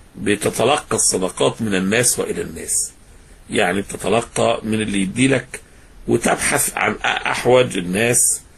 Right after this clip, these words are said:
اللي بيجوا يتقدموا، وتبحث لهم حالاتهم وكده. صداقتك الشخصية حاول يعني تبذل أكتر شوية كمان من إنك تتحرى بها أكثر الناس صلاحًا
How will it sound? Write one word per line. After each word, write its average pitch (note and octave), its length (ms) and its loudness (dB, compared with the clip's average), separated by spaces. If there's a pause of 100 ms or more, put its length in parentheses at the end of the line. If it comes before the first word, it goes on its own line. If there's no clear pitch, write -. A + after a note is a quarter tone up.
(400)
اللي F#2+ 200 0
بيجوا A2 360 2
يتقدموا، G#2+ 800 -2 (140)
وتبحث - 540 -8
لهم G2 140 2
حالاتهم - 600 -6
وكده. - 360 -16 (520)
صداقتك - 720 -2
الشخصية C3+ 880 2 (100)
حاول D3+ 520 4 (840)
يعني F#2+ 600 0 (680)
تبذل A#2+ 640 2 (360)
أكتر - 400 0
شوية A#2+ 400 4
كمان A2 520 0 (580)
من F#2 220 0
إنك - 340 -2 (360)
تتحرى F#2+ 540 0
بها G#2+ 280 0
أكثر - 220 -4
الناس E2 280 -4
صلاحًا A2 640 -2